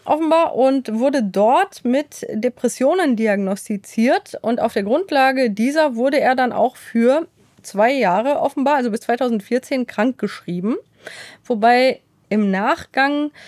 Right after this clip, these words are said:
tatsächlich im Rahmen seiner Begutachtung hier in Deutschland gesagt wurde,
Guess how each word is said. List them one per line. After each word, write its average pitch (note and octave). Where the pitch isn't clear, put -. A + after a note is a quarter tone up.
tatsächlich A#3+
im G#3
Rahmen A3
seiner G#3+
Begutachtung B3
hier A3+
in F#3+
Deutschland A#3+
gesagt A3
wurde, A3+